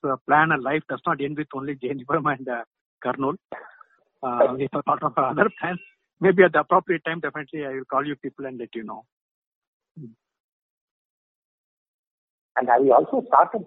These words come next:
Speaker 2: seeing the benefit of fall in, uh, uh, interest rates for you, sir?
Speaker 1: Yeah. See, for example, to, even today, my working capital, I'm borrowing at only five point two, five point two five percent. Uh,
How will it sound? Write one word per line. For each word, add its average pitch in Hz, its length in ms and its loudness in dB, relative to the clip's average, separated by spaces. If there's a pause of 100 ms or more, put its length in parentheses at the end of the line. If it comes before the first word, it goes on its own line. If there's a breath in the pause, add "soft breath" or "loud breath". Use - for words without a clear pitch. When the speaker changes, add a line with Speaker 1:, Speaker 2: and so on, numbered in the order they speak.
Speaker 2:
seeing 202 180 0
the 202 80 4
benefit 165 420 0
of 175 120 4 (100)
fall 160 320 6
in, 131 200 -12
uh, 98 540 -10
uh, 92 80 -10 (280)
interest 131 400 2
rates 135 260 0
for 123 80 -6
you, 110 220 -8
sir? 190 100 -8 (1600)
Speaker 1:
Yeah. 208 240 8 (220)
See, 131 220 0
for 113 140 -4
example, 170 420 4
to, 170 100 4
even 175 300 2
today, 180 220 0
my 180 140 -2
working 156 280 -4
capital, 170 380 -4
I'm 160 120 -6
borrowing 156 280 -2
at 151 140 -10
only 143 220 -8
five 135 220 -8
point 143 200 -6
two, 131 100 -8 (240)
five 135 180 -4
point 147 200 -4
two 139 120 -4
five 131 160 -12
percent. 113 340 -12 (1000)
Uh, 123 340 -4